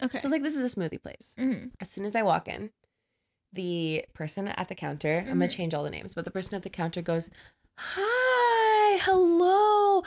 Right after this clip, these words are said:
Speaker 2: Hi, I'm Jessica. So nice to meet you. What's your name?" I was like, "Hi, I'm Emily." And she was like, "W-, welcome. How did you, what brings you here?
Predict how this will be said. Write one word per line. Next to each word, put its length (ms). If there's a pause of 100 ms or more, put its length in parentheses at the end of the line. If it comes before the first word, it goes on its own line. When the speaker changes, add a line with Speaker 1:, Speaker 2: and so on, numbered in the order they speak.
(200)
Speaker 2:
Hi, 240
I'm 240
Jessica. 840 (680)
So 460
nice 240
to 140
meet 180
you. 120
What's 320
your 160
name?" 380
I 1000
was 120
like, 120 (100)
"Hi, 200
I'm 180
Emily." 560 (880)
And 100
she 100
was 120
like, 160 (180)
"W-, 340
welcome. 680
How 180
did 180
you, 140
what 320
brings 320
you 100
here? 500